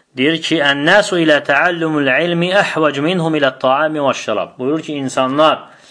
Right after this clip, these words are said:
elm tələb etməyə, e, yemək və içməyi tələb etməkdən daha çox ehtiyaclıdırlar.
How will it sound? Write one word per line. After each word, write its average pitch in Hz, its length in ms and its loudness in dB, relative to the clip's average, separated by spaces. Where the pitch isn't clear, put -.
elm 190 340 0
tələb 156 320 2
etməyə, 135 840 -2
e, 113 100 -2
yemək 165 440 2
və 143 180 2
içməyi 143 420 -2
tələb 151 320 0
etməkdən 131 600 -2
daha 143 220 2
çox 107 240 -4
ehtiyaclıdırlar. 87 760 -10